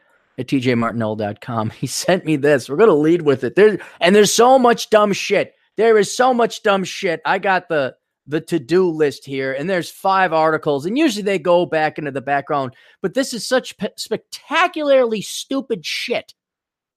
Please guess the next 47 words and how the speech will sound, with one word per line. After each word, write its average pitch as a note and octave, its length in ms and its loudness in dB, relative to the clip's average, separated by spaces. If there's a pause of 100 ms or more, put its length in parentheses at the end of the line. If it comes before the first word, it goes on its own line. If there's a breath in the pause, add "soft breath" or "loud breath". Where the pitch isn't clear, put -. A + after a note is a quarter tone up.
And D#4 160 4
people B3 240 4
have - 120 -4
paid A#3 120 4
me G#3 120 -2
to F3+ 80 -2
go F3+ 160 -2
over F3+ 160 -2
these D3+ 180 -8
articles, E3+ 360 -2
and B3+ 180 0
they're A3 80 4
good C4+ 280 2
articles, G3+ 460 2
guys. C3+ 260 -4
It's D3 120 -16
not F#3+ 180 -6
like C#3+ 240 -4
I'm C#3+ 100 -6
gonna, C#3 200 -6 (100)
they're A#2+ 400 -12
bad B2+ 320 -2
articles, A#2+ 380 -4
but A2+ 120 -14
someone A#2+ 220 -4
paid A#2 220 -4
me, A2+ 100 -8
so G#2 140 -14
I'm A2 40 -8
gonna A2+ 120 -8
make A2 180 -8
you G2+ 80 -20
guys G#2 240 -8
suffer. G2+ 400 -8 (400)
These G#3+ 180 2
are G#3 80 6
good B3+ 220 4
articles F#3 720 2
peering G3 520 2
into D3+ 280 -4
just E3 220 -8
the - 220 -10
utter G#3+ 260 0
failure F#3+ 680 -2
and C3+ 260 -6
misery D#3+ 540 -4
and, A2 120 -12